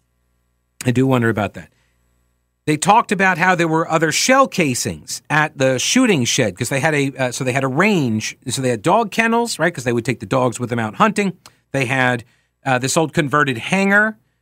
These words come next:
'cause it was an old airstrip, uh, grass airstrip. So they had this, this building that was like a hangar, um, that is being used as a shed. Uh, and then they have a shooting range where there was, like, this shooting shed or something, the shooting building, the shoot building, whatever, down at the end,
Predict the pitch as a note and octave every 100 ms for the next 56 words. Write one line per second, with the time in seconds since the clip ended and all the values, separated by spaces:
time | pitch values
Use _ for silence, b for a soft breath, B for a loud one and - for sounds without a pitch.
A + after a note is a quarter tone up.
0 | _ _ - D3 D3+ C#3+ D3 C#3+ C#3 D#3
1 | F3 F3 - - - G#3 - _ _ _
2 | - C#3 B2+ B2 D3+ D#3 D3+ D#3 D#3 -
3 | C#3 b _ E3 D#3 C#3+ C#3 - D3 B2+
4 | - D3 D#3 D#3 C#3 A#2+ B2+ A#2 G2 E3+
5 | E3+ F3 G#3+ b b b - C#3+ C#3 C3+
6 | C3+ C3 _ _ F3+ C3+ C#3+ D3 - D#3+
7 | E3 B2+ E3 D#3 D3 C#3+ F3 G#3 - E3
8 | C3+ E3 A3 b b - D#3 D#3 D#3 D#3
9 | D#3+ D#3+ D3 D3 D3 D3 D3 E4 D#4+ F#3+
10 | C3 A#2 A2+ C#3 C3+ C3+ B2+ B2+ C#3 B2+
11 | - A#3 B3+ D#3+ C#3+ B2+ - - D3 A#2
12 | G#2+ A#2 - B2 - B2+ A#2+ - - F#3+
13 | D3 B2+ B2 B2 A#2+ A2 - F#3 - B2+
14 | A#2+ A#2 A#2 A#2 A#2 F3 D#3 D#3 D3+ C#3+
15 | C#3+ C3+ B2+ F3+